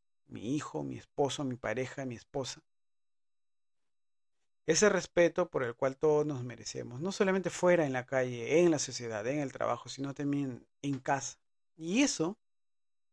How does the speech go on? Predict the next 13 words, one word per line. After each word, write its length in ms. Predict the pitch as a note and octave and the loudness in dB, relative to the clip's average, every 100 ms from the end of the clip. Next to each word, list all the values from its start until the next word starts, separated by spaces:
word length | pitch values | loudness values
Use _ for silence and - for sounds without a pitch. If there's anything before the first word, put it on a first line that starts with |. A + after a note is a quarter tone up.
| - | -10
nos 260 | C3+ B2+ | -8 4
va 220 | D#3+ D#3 | 8 8
a 60 | D3+ | 6
formar 540 | - C#3+ C3 C3+ C#3+ - _ _ | 0 -6 -4 -4 -6 -10 _ _
a 80 | - | -18
que 120 | C3 | -10
seamos 400 | C3 D#3+ D3+ D3 | -6 -4 -4 -4
unas 160 | D#3+ D3+ | -6 -8
personas 580 | - C3 - C3+ C3+ C3+ _ _ _ _ _ | -10 -14 -12 -14 -14 -16 _ _ _ _ _
de 140 | A#2 C3+ | -8 -2
valor, 260 | F#3 C4 - _ _ _ _ _ _ _ _ _ _ | 0 0 -6 _ _ _ _ _ _ _ _ _ _
de 220 | B2+ D#3 | -2 0
respeto, 500 | F#3 F3+ - G3 _ | 0 -2 -2 -2 _